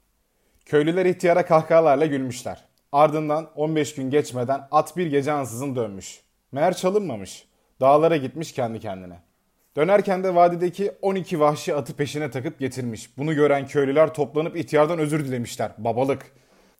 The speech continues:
sen haklı çıktın. Atının kaybolması bir talihsizlik değil. Adeta bir devlet kuşu oldu senin için. Şimdi bir at sürün var." "Karar vermek için gene acele ediyorsunuz." demiş ihtiyar. "Sadece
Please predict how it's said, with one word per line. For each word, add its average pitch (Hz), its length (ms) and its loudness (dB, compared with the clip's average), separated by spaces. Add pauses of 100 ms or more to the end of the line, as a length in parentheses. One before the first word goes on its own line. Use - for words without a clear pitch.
(200)
sen 139 220 -6
haklı 151 280 -2
çıktın. 113 440 -10
Atının 143 320 -6
kaybolması 143 600 0
bir 147 80 -2
talihsizlik 135 720 -2
değil. 117 300 -4 (200)
Adeta 147 540 2
bir 151 140 -2
devlet 165 300 0
kuşu 127 280 -8
oldu 110 220 -4
senin 104 300 -10
için. 95 280 -18 (100)
Şimdi 147 640 -8
bir 127 100 -4
at 123 180 -4
sürün 107 340 -12
var." 90 240 -18 (500)
"Karar 143 320 2
vermek 147 300 4
için 156 200 -6
gene 143 160 0
acele 131 340 -2
ediyorsunuz." 117 580 -6
demiş 107 260 -10
ihtiyar. 98 380 -14 (200)
"Sadece 135 720 -4